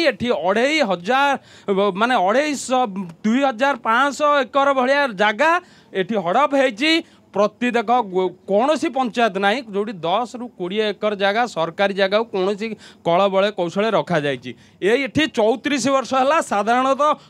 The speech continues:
ତହସିଲ ଅଫିସ ଏଭିକ୍ସନ ଗୁଡ଼ା କରିପାରୁନି। ଏମାନଙ୍କର ନିଷ୍କ୍ରିୟତା, ଏଠି ସରକାରୀ ଚାକିରି କେହି ନାହାନ୍ତି, ଏଠି ୱାନ୍ ମ୍ୟାନ୍ ଶାସନ ଚାଲିଛି। ସିଏ ହଉଛି ରାଜନୀତିରେ ରାଜା ସ୍ୱାଇଁ, ତେଣୁ ଆମେ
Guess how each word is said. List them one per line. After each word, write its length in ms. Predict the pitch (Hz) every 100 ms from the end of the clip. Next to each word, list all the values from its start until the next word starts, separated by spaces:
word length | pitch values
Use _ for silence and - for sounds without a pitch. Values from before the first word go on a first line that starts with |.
| -
ତହସିଲ 400 | 208 240 277 269 285
ଅଫିସ 160 | 254 277 240 233
ଏଭିକ୍ସନ 480 | 233 330 254 311 330
ଗୁଡ଼ା 140 | 320 311 277
କରିପାରୁନି। 480 | 262 214 196 160 120 - - - 262
ଏମାନଙ୍କର 440 | 269 330 339 339 349
ନିଷ୍କ୍ରିୟତା, 840 | 285 240 - - 320 339 269 233 233 302 285
ଏଠି 220 | 208 302 339 -
ସରକାରୀ 440 | 220 220 - 320 247
ଚାକିରି 240 | 269 285 277 254
କେହି 140 | 233
ନାହାନ୍ତି, 480 | 185 170 254 233 349 339 - - 226
ଏଠି 160 | - 226
ୱାନ୍ 340 | 180 220 254
ମ୍ୟାନ୍ 180 | 277 277 247
ଶାସନ 280 | 247 202 247
ଚାଲିଛି। 360 | 233 240 208 330 254
ସିଏ 120 | 240
ହଉଛି 200 | 214 180
ରାଜନୀତିରେ 960 | 165 160 202 233 233 - - - - 208
ରାଜା 320 | 196 160 196 247
ସ୍ୱାଇଁ, 580 | 294 320 370 359 - _
ତେଣୁ 160 | 196 233
ଆମେ 380 | 262 202 220